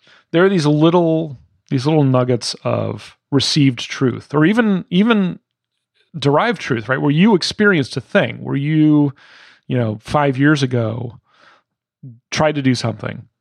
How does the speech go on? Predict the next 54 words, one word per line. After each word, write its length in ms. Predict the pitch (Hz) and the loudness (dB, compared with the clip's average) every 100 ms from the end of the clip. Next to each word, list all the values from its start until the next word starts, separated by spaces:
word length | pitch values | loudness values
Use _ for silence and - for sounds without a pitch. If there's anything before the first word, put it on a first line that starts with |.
| _ | _
and 100 | 127 | -8
it 80 | - | -8
fell 260 | - 165 175 | 0 0 0
down 440 | 147 - - 127 - _ _ _ _ _ _ - | -2 -4 -8 -12 -18 _ _ _ _ _ _ -8
and 180 | 139 | -6
you 100 | 123 | -6
worked 300 | 120 165 190 | 0 0 2
out 180 | 160 139 | 0 0
why, 460 | 135 120 107 - 131 _ _ _ - | -2 -2 -4 -14 -20 _ _ _ -12
right? 280 | 135 135 - | -8 -8 -6
Like, 140 | 135 | -6
really 380 | 131 131 175 170 | -4 2 4 4
went 180 | 151 131 | 2 2
back 200 | 135 135 | 0 0
to 100 | - | -2
the, 160 | 131 123 | -4 -2
"Oh, 260 | 165 151 131 | 0 2 0
it's 160 | 117 | -4
because 420 | - 135 143 131 127 | -6 -4 0 0 0
of 280 | 127 113 - _ _ | -2 -4 -16 _ _
this 480 | 135 127 165 156 - | -2 2 2 2 -2
line 400 | 143 131 135 131 | 2 2 2 0
in 140 | 127 127 | -2 -2
the 100 | 123 | -4
specification 1040 | - 143 120 123 - 131 127 135 123 113 _ - - _ - | -2 -4 -4 -8 -2 -2 -2 -4 -8 -12 _ -20 -20 _ -2
means 380 | 139 139 131 107 | 0 2 0 2
that," 360 | 127 117 110 _ _ _ - | 2 0 -6 _ _ _ -14
like 160 | 120 | -8
you 60 | 131 | -6
said, 300 | - 143 117 | 0 -2 -2
you 80 | 120 | -8
know, 160 | 123 127 | -10 -10
"if 140 | 135 | -2
any 140 | 139 | 0
part 160 | 139 147 | 2 0
of 60 | 139 | 0
the 60 | |
selector 440 | 131 139 127 139 131 | -2 -2 -2 -2 -2
is 160 | 117 | -2
invalid, 400 | 123 190 190 139 | -2 0 0 0
the 60 | 123 | -2
whole 220 | 107 139 | 0 0
thing 240 | - 139 123 | 2 -2 -2
gets 180 | 117 | -6
thrown 200 | - 131 117 | -4 -6 -4
away. 200 | 110 65 | -8 -12
Like, 140 | 67 | -18
the 80 | - | -4
whole 180 | 151 147 | 0 2
rule 220 | 139 123 | 2 2
is 80 | 113 | 0
out 140 | 113 | -6
the 60 | 117 | -8
window." 380 | 110 - 62 | -18 -18 -20